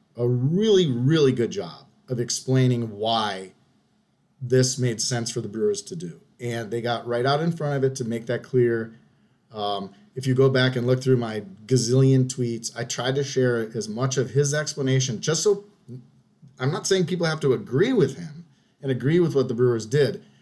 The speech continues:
but I think you, it, it's at least worth understanding why they did this. But I also completely understand those who really, really dislike it.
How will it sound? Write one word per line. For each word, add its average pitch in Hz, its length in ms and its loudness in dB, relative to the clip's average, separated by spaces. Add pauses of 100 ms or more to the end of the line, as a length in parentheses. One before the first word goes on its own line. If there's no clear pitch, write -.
(140)
but 143 100 2
I 135 40 6
think 190 180 0
you, 160 100 2 (140)
it, 135 200 0
it's 131 140 -2
at 127 100 2
least 208 280 0
worth 127 180 2
understanding 113 640 -6
why 117 360 -2
they 101 140 0
did 101 240 -6
this. - 420 -8 (920)
But 143 100 2
I 147 80 4
also 151 520 2
completely 143 840 0
understand 110 540 -6
those 90 320 -12
who 110 220 -10
really, 123 520 4
really 107 320 -2
dislike 95 560 -8
it. - 140 -20